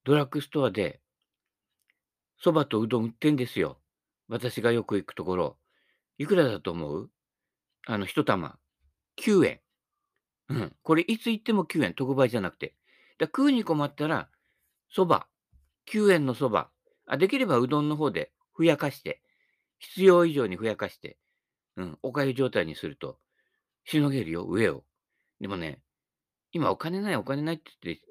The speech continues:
る人も、要はローンが多いだけで、別に日常は結構食ってんだよね、いいもん。だから本当に貧乏なのか微妙なんだけど、うん。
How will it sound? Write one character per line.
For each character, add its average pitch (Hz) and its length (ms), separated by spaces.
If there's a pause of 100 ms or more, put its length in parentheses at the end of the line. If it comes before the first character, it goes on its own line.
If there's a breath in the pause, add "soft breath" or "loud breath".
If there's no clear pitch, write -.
(120)
る 98 80
人 104 160
も、 101 300 (540)
要 156 220
は 90 300
ロ 196 200
ー 247 40
ン 147 80
が 101 80
多 104 120
い 85 40
だ 82 120
け 71 100
で、 78 300 (220)
別 135 180
に 170 320 (180)
日 190 280
常 247 200 (180)
は 226 120
結 233 180
構 - 100
食 - 160
っ - 60
て 277 120
ん 254 60
だ 185 80
よ 135 100
ね、 170 240 (300)
い 160 100
い 156 40
も 139 160
ん。 80 140 (960)
だ 151 100
か 139 60
ら 131 60
本 233 140
当 311 100
に 277 180
貧 269 160
乏 208 140
な 123 120
の 107 100
か 90 260
微 110 180
妙 190 200
な 196 120
ん 185 40
だ 107 120
け 76 80
ど、 78 240 (400 soft breath)
う 123 100
ん。 90 140